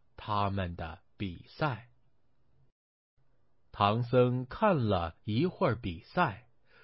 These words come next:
当结束时，他走到房子里，大声叫道：“菩萨，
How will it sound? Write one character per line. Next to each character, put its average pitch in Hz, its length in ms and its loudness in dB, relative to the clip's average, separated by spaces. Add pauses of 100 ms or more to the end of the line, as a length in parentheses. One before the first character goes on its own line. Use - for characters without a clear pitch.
(220)
当 151 360 2
结 165 380 2
束 175 260 0
时， 120 440 -2 (400)
他 101 340 0
走 92 380 -2
到 95 480 -2
房 135 400 -2
子 147 160 2
里， 87 240 -4 (480)
大 104 340 2
声 131 340 -2
叫 127 320 2
道 82 320 -6 (1000)
：“菩 160 360 2
萨， 113 360 0